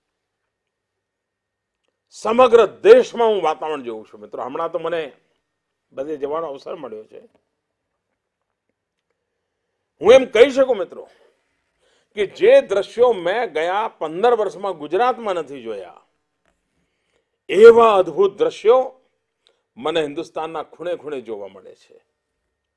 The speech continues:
જ્યાં હું પહેલી વાર જઉં છું, પહેલી વાર જઉં છું, મિત્રો, ત્યાં પણ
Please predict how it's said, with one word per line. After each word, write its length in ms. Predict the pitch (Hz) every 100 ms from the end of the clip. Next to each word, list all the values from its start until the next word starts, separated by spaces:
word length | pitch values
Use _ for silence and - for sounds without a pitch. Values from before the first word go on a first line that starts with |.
| _ _ _ _ _ _ -
જ્યાં 200 | 180 226
હું 120 | 269 -
પહેલી 360 | 190 214 302 302
વાર 140 | 302
જઉં 240 | 262 233 202
છું, 200 | 143 127 _ _ _
પહેલી 340 | 196 247 285 302
વાર 200 | 277 247
જઉં 180 | 175 147
છું, 120 | 127
મિત્રો, 280 | 117 _ - _ _ _ _ _ _ _ _ _ _ _ _ _ _ _ _ -
ત્યાં 320 | 247 269 277 -
પણ 360 | 247 269 247